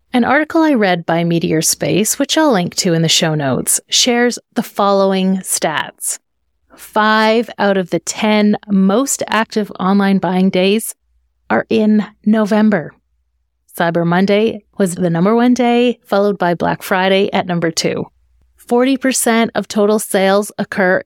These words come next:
in the fourth quarter of the year, and for some types of businesses, the fourth quarter can account for up to seventy-five percent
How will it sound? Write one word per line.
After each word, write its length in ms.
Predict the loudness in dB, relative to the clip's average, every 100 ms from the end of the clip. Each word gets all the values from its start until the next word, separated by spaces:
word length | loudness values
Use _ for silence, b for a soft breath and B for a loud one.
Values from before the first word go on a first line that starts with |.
| -2
in 200 | 0 2
the 100 | 0
fourth 480 | -2 0 0 -2
quarter 280 | -4 0 0
of 140 | -2 0
the 100 | 0
year, 300 | 2 0 0
and 140 | 0
for 140 | 0 -2
some 280 | 0 0
types 280 | 0 -2 -2
of 100 | -4
businesses, 600 | -2 -2 -2 -2 -2 -4
the 100 | -6
fourth 400 | -4 -2 -2 -4
quarter 280 | -4 -2 0
can 280 | -2 0 0
account 340 | 0 -2 0
for 180 | -2 -2
up 160 | -4 -4
to 100 | -6
seventy-five 800 | -4 -4 0 0 0 2 0 0
percent 480 | -2 -2 -2 -4